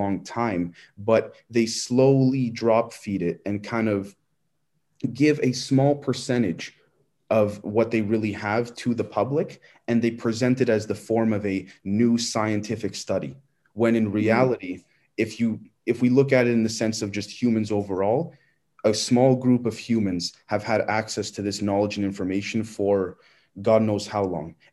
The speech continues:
Speaker 1: And if we take even a further step back, if we look at the Egyptian hieroglyphs or the Buddhist scriptures or things like this, what we'll see is that this is reoccurring.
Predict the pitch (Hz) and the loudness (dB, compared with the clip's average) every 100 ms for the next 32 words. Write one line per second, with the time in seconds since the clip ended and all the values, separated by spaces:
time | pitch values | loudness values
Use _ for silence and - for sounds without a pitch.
0 | - 170 139 147 139 135 135 131 135 135 | 0 4 4 2 0 2 0 2 0 0
1 | 131 123 113 - 156 175 165 - 107 - | 0 2 0 0 0 2 0 0 0 2
2 | 98 113 110 113 117 113 113 104 - - | 0 0 -2 0 0 2 2 0 -6 -10
3 | 110 113 113 120 117 113 107 110 110 98 | 0 0 4 2 2 -2 -2 0 0 0
4 | 90 85 85 - 104 104 98 - - - | -2 -4 -4 -4 0 2 0 -4 -14 -6
5 | 110 117 117 110 - - 123 - 101 87 | -2 2 2 2 -4 0 -2 0 -2 -2
6 | 85 90 98 110 107 101 98 123 117 - | 0 -2 -2 -4 -2 -2 -2 0 -2 -4
7 | - - _ 131 131 135 - - 170 120 | -16 -20 _ 2 4 2 -2 -4 0 0
8 | - 113 113 113 131 123 107 113 110 - | 0 2 0 2 -2 -4 -4 -2 -2 -4
9 | - 123 73 | -2 -2 -2